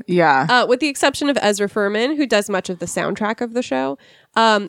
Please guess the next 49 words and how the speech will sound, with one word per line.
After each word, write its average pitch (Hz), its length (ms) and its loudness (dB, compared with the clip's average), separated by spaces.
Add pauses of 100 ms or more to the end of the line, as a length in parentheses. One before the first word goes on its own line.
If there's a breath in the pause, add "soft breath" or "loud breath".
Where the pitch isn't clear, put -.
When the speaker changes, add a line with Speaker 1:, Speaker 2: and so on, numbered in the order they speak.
Speaker 2:
though 285 140 4
it's 294 140 -6
not 330 220 2
necessarily 302 600 0
one 220 340 0
genre 208 380 0
or 190 200 0
another, 180 460 0
there 233 140 0
is 214 120 0
a 208 60 4
somewhat 277 380 -2
surprising 226 560 -2
amount 220 240 0
of 190 80 -4
funk 196 440 -4
and 190 220 -6
disco. 285 680 -2
Speaker 1:
Yeah, 233 320 -2
when 233 200 0
I, 262 280 0 (120)
when 240 200 0
I, 226 140 0
when 240 180 0
you, 233 100 0
when 214 160 0
you 220 80 2
mentioned 262 360 0
that, 175 120 0
I 190 60 2
was 196 100 0
like, 190 200 0
"Oh, 214 160 0
there 233 160 0
really 202 520 -2
is." 190 420 0
Speaker 2:
Yeah, 214 260 0
they 240 180 -2
get 302 320 -2
me. 190 460 -12 (540)
Speaker 1:
Yeah, 190 80 2
Speaker 2:
I 240 100 2
Speaker 1:
they 233 120 0
Speaker 2:
like 247 80 0
Speaker 1:
truly 208 340 2
Speaker 2:
funk 180 120 -2
and 165 300 0
Speaker 1:
do. - 0 -
Speaker 2:
disco. 110 320 -6